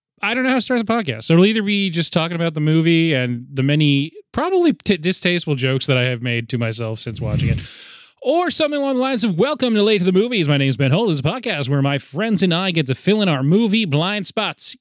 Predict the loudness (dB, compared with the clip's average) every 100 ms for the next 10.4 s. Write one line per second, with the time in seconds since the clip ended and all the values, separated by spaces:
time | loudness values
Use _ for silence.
0 | -8 -8 -6 -2 -2 0 0 0 0 2
1 | 4 4 2 2 0 -2 -4 -2 -2 -2
2 | -2 -2 -4 -6 -6 -6 -4 -2 -2 -6
3 | -16 -20 _ _ -4 -4 -2 -2 0 -2
4 | -2 0 0 0 0 -2 0 0 0 0
5 | -2 -2 0 0 -2 -6 -8 -6 -4 -2
6 | -2 -4 -2 0 0 2 2 0 -2 -4
7 | _ _ _ _ _ _ _ _ 2 2
8 | 2 0 0 -2 -4 -8 _ _ _ _
9 | _ 0 2 2 4 2 2 -2 -2 0
10 | 0 0 -2